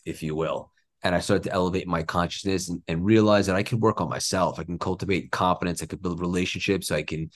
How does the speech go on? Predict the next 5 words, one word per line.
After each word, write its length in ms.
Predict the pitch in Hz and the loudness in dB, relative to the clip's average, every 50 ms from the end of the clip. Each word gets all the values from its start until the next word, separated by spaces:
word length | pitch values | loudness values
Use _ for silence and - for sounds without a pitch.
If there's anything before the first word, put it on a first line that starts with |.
| - - - _ _ _ _ _ _ _ - | -20 -20 -20 _ _ _ _ _ _ _ -4
gain 240 | - 82 85 87 85 | -2 -2 0 0 -2
charisma, 580 | 85 87 80 85 92 90 90 98 98 95 92 - | -2 -2 0 0 0 0 0 0 0 0 0 0
all 220 | - 101 101 101 | 2 4 4 4
those 300 | 90 78 69 71 - - | 4 2 0 0 -2 -2
things. 520 | - 73 65 60 57 53 55 - - - | -2 -4 -4 -4 -6 -8 -8 -10 -10 -12